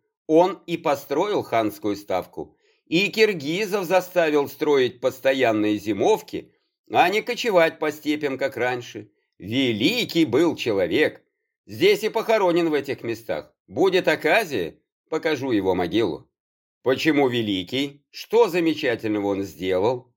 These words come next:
интересуется Тася. "Как же? Много чего сделал. У нас в народе говорят,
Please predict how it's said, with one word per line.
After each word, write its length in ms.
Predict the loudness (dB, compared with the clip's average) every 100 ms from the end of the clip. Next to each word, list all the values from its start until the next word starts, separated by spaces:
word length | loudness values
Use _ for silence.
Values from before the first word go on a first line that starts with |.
| -8
интересуется 840 | -6 -4 -2 -2 -2 -2 0 -2
Тася. 480 | 0 2 2 -4 -10 _ _ _
"Как 360 | 2 4 4 2
же? 240 | -10 -18 _ _ _ _ _
Много 640 | -4 0 4 4 2 0
чего 300 | -4 -4 -4
сделал. 640 | -6 -6 -4 -2 -2 -6 -12 _ _ _ _
У 160 | 2 4
нас 340 | 6 4 0
в 100 | -2
народе 420 | 0 0 0 -2
говорят, 540 | -2 0 2 2 0